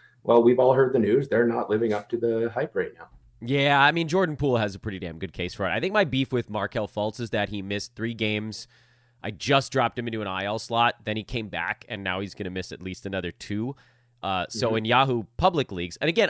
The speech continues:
Speaker 2: I don't know why I'm holding two pens. I'm still holding two pens, and I'm waving them around on air like a loony bin. Uh, let me get rid of one of those. Um, yeah, I,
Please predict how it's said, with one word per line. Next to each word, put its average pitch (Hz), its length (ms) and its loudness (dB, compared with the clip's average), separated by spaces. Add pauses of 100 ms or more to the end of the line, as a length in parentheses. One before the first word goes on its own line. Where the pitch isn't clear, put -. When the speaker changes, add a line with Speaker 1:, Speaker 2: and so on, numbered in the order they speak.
(120)
Speaker 2:
I 208 120 4
don't 277 80 6
know 254 80 2
why 233 180 2
I'm 196 80 2
holding 180 260 0
two 180 200 -8
pens. 113 500 -4
I'm 127 160 -2
still 226 260 0
holding 175 280 0
two 127 180 -6
pens, 104 480 -4 (320)
and 120 100 -2
I'm 110 220 -4
waving 196 320 2
them 180 120 0
around 147 280 2
on 123 140 2
air 135 140 2
like 113 180 -2
a 92 40 -6
loony 117 280 -6
bin. 82 320 -8 (480)
Uh, 107 260 0 (200)
let 127 40 -14
me 143 60 -14
get 139 100 -4
rid 107 120 -2
of 92 60 -6
one 95 120 -4
of 85 40 -4
those. 80 220 -6 (460)
Um, 117 380 2 (1200)
yeah, 156 200 -4
I, 160 120 6